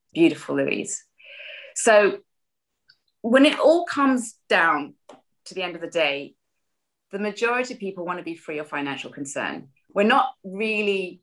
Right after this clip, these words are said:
like, a lot of people don't really want the super uber wealth, but they wanna have that free of financial concern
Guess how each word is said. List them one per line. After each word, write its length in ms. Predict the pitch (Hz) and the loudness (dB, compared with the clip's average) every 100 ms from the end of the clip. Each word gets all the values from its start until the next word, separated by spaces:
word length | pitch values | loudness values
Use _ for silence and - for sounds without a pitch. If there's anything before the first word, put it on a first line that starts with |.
| _ | _
like, 280 | 170 160 - - | -4 -4 -4 -10
a 60 | 180 | -2
lot 160 | 190 202 | -2 -2
of 60 | |
people 280 | 226 226 185 | -8 -6 -2
don't 260 | 185 175 160 | 0 -2 -4
really 200 | 170 160 | -6 -4
want 320 | 165 151 - | -6 -8 -14
the 80 | 156 | -14
super 380 | - 180 - | -10 -10 -8
uber 540 | 151 165 156 151 147 - _ _ _ | -6 -2 4 4 4 0 _ _ _
wealth, 520 | - 165 135 - - - _ _ _ _ 190 | -2 2 4 2 -4 -12 _ _ _ _ -12
but 140 | 190 196 | -12 -8
they 80 | 208 | -6
wanna 220 | 226 247 | -4 -6
have 240 | 214 214 196 | -6 -8 -8
that 220 | - - | -10 -12
free 280 | - 190 190 | -6 -2 -2
of 120 | 185 | -2
financial 500 | 185 170 156 - 160 | -4 -4 -6 -10 -14
concern 580 | 160 151 160 143 - | -12 -6 -4 -4 -6